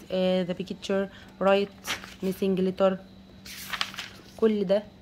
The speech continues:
شغل في الكتاب. لا، الكتاب عاجبني، وعاجبني كمان ان هو متقسم حلو، وتمارينه حلوه، وبيراجع لي على الحروف بشكل حلو جدا.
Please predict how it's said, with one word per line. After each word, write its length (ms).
شغل 380
في 220
الكتاب. 500
لا، 140
الكتاب 360
عاجبني، 480
وعاجبني 420
كمان 380
ان 160
هو 160
متقسم 440
حلو، 260
وتمارينه 2250
حلوه، 420
وبيراجع 540
لي 240
على 260
الحروف 580
بشكل 320
حلو 300
جدا. 340